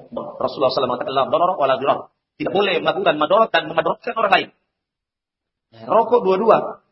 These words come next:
memadoratkan dirinya sendiri, memadoratkan orang, orang lain.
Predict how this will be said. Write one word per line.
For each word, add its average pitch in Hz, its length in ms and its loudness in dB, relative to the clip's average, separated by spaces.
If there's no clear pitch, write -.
memadoratkan 160 580 2
dirinya 185 300 0
sendiri, 175 420 -4
memadoratkan 151 640 0
orang, 180 320 0
orang 131 240 -4
lain. 117 260 -4